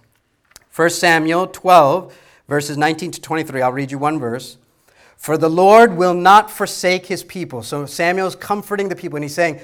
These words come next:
"Listen, God's not gonna forsake you. For the Lord will not forsake his people for his great name's sake, because it has pleased the Lord to make you a people for himself."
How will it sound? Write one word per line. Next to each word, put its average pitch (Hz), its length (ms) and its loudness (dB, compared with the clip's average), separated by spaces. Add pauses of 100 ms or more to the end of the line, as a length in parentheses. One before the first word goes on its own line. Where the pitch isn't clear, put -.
(160)
"Listen, 180 300 -6
God's 170 300 4
not 202 260 2
gonna 202 180 -2
forsake 185 540 -2
you. 139 340 -8 (500)
For 147 120 -8
the 156 120 0
Lord 196 420 6
will 175 100 0
not 190 300 6
forsake 185 440 -4
his 190 140 -6
people 131 600 -8 (220)
for 143 260 -6
his 208 640 0 (120)
great 160 580 -4
name's 135 760 -10
sake, - 640 -12 (720)
because 139 260 -6
it 139 80 -6
has 139 140 -6
pleased 170 360 -6
the 180 80 -4
Lord 120 300 -4
to 131 80 -12
make 139 300 -8
you 151 100 -8
a 143 60 -8
people 123 340 -16
for 113 160 -18
himself." 113 560 -14